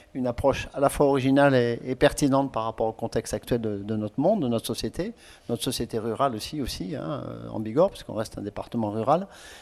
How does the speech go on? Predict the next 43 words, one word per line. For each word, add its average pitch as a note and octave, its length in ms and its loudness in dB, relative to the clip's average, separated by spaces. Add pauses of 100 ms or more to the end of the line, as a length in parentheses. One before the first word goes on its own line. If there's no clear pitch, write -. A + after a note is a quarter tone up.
(160)
Et C3 80 0
donc D#3 200 6
j'encourage D#3 460 12
les D#3 100 8
auditeurs C3 540 4
à, A2 360 0
à A#2+ 100 -2
venir B2 480 4
vous C#3 140 4
rencontrer, D3 640 0 (480)
à B2+ 100 0
venir C3 260 4
rencontrer C3+ 440 2
ces, A#2+ 220 -2
ces B2 140 -2
grands B2 160 0
témoins B2+ 320 0
que, A#2+ 220 -6
que A2+ 120 -8
vous A#2 160 -4
choisissez A2 400 -6
au C#3+ 60 -4
fur B2 160 -6
et - 20 -4
à A2 40 -6
mesure A2 240 -6
des G#2+ 100 -8
thématiques. A2 580 -8 (340)
Et A2+ 60 -8
donc, B2 300 -4
euh, G#2+ 320 -4 (240)
je A2+ 40 -8
les A#2+ 140 -4
invite B2+ 220 -2
tous F3 200 -4
à C#3 60 4
venir A#2 260 4
le B2 120 6
douze C3+ 200 4
avril C3+ 320 4 (220)
à D#3 120 12
vingt C#3 260 6
heures D3+ 360 8